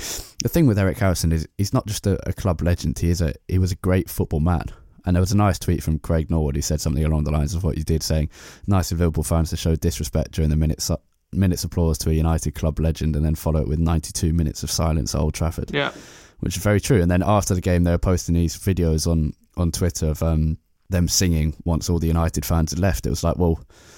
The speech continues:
Speaker 1: well, great, you didn't really support your team, though, did you? You kind of just wanted a fancy video at the end of it with flares in an empty Old Trafford. So, so <laughs> that was interesting. But Liverpool as a team as well, it wasn't just the fans.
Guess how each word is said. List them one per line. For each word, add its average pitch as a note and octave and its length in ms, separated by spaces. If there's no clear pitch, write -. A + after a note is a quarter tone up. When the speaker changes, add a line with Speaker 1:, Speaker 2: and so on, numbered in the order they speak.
Speaker 1:
well, D#2 100
great, D#2 260
you D#2+ 80
didn't F#2 180
really D#2+ 200
support D#2 300
your D2 60
team, F2 240
though, C#2+ 180
did D2+ 260
you? B1+ 80
You D#2 80
kind - 200
of D#2 80
just - 240
wanted E2 300
a D2 40
fancy D#2+ 420
video D2+ 340
at - 60
the D#2+ 100
end D#2 140
of D2+ 100
it - 140
with D#2+ 180
flares D#2 600
in E2 140
an D#2 100
empty E2 280
Old D#2 140
Trafford. - 360
So, E2 180
so - 140
<laughs> - 260
that G2 140
was F2 120
interesting. E2+ 380
But - 160
Liverpool C3+ 260
as F#2 80
a F2+ 60
team G2 260
as E2 140
well, E2 200
it C#2 120
wasn't F2+ 220
just - 140
the - 60
fans. D#2+ 380